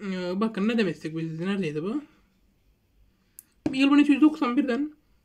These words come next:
yıl bin üç yüz doksan beşe kadar her yıl İstanbul kutupma altına alınıyor.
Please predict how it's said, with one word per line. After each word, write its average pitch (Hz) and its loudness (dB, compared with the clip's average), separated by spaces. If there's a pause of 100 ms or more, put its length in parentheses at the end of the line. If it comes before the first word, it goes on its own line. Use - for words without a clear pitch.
(140)
yıl 240 2
bin 254 -2
üç - -6
yüz 220 -2
doksan 214 -6
beşe 294 -2
kadar 175 -8
her 247 -2
yıl 185 0 (1500)
İstanbul 269 -2
kutupma 254 -4
altına 214 -2
alınıyor. 156 -8